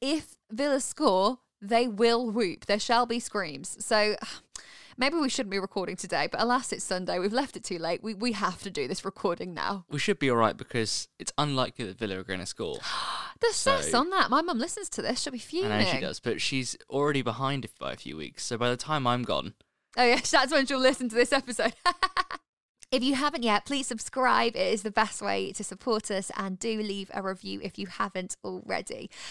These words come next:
Speaker 1: My name is Miranda Burns, and over there, it's a miracle he's still standing 'cause he blew up about a hundred balloons today, is Tristan Hall.
Speaker 2: I did, 'cause it's been Miranda's birthday week, and part of the celebrations were today, uh, having an afternoon tea.
Speaker 1: Yeah.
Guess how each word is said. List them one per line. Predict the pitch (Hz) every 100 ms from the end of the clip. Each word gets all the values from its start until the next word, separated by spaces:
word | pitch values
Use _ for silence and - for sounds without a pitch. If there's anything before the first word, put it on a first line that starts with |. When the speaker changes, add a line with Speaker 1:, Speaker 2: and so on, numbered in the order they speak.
| -
Speaker 1:
My | 240 285
name | 320 311
is | 247 269
Miranda | 233 226 214
Burns, | 202 185 185 220
and | 226
over | 226 285 294
there, | 196 185
it's | 214 247
a |
miracle | 247 311 339 - 330
he's | 294 269
still | - 262
standing | - 233 202 180 196
'cause | 208 220
he |
blew | 220 240
up | 240 240
about | 220 214
a |
hundred | 196 277 269
balloons | 220 240 233 233
today, | 170 117 160 196
is | 190 208
Tristan | - 254 - 240
Hall. | 226 254 196 - 180 - - -
Speaker 2:
I | -
did, | 170 226 175
'cause | 151
it's | 160
been | - 208
Miranda's | 196 175 143
birthday | 127 110 98 101
week, | 90 123 - - -
and | 120 117 113 113 -
part | - 143 135 131 127
of | 104
the | 110
celebrations | 123 107 104 101 - 113 151 185
were | 139 107 101 101 101 -
today, | 117 110 98 156 _ - - -
uh, | 127
having | 131 156
an | 175
afternoon | 185 190 190 208 208
tea. | - 185 262 247
Speaker 1:
Yeah. | 311 302 277